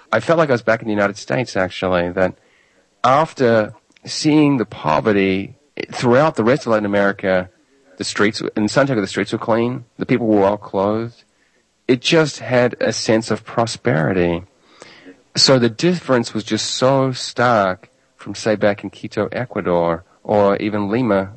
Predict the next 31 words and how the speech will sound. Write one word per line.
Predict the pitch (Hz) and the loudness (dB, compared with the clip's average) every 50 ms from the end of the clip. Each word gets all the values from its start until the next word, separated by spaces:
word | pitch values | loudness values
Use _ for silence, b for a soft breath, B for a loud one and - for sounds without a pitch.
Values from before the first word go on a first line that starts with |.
| - _ | -16 _
uh, | 104 98 95 92 85 | -6 -4 -2 -2 0
in | 90 92 95 | -2 -2 -2
Peru. | - 113 98 104 127 131 117 92 85 - b b b b b b b b b b b b _ | 0 0 2 2 4 4 2 2 0 -4 b b b b b b b b b b b b _
So | - - - 147 135 131 127 120 117 - _ _ _ _ _ _ | -6 0 2 4 6 6 4 2 0 -6 _ _ _ _ _ _
it | - 143 139 | 0 0 2
really | 139 131 135 151 175 185 180 175 170 | 2 2 4 4 4 4 2 0 -2
has | 143 131 147 151 151 147 - - | -2 -2 -2 -2 -2 -2 -4 -6
been | - 139 139 135 123 117 113 113 - - | -4 -4 -2 -2 -2 -2 -4 -4 -4 -2
a | 104 107 | -2 -2
wonderful | 101 101 113 120 127 127 123 117 - - - 110 107 107 107 - _ | 0 0 0 2 2 0 -2 -4 -6 -4 0 0 0 0 -2 -2 _
outcome | 110 120 143 165 - - - 104 - | 0 2 2 0 0 -4 -8 -6 -6
for | 98 95 | -6 -8
Chile. | - - - 101 95 95 92 90 90 92 b b b b b b b b - | -8 -6 -4 -2 0 2 2 0 0 -2 b b b b b b b b 0
And | 147 147 | 2 2
it's | 156 156 - | 2 2 0
so, | - 214 233 190 - | 0 0 0 0 -4
it's | - - - | -6 -8 -2
so | - 226 233 214 | 0 0 0 0
strange | - - - - - 156 151 156 156 160 160 - | -2 -6 -8 -4 0 2 2 4 4 2 0 0
to | - 131 | -4 -6
think | 123 - - 139 143 135 | -6 -4 -2 -2 0 0
of | - - | 0 -2
people | 143 127 123 | 0 0 0
just | 107 113 - - - | 0 0 -4 -4 -2
throwing | - 120 117 120 123 120 | 0 2 2 2 2 2
that | 127 123 | 2 2
away. | 120 117 110 120 135 175 180 123 95 87 - _ _ _ _ _ _ _ _ _ _ | 2 0 0 0 -2 -2 -2 -4 -4 -6 -10 _ _ _ _ _ _ _ _ _ _
You | - 127 | 0 0
know, | - - - | 0 2 2
I, | - 87 - - 139 123 | 0 0 2 2 4 4
I, | - | 4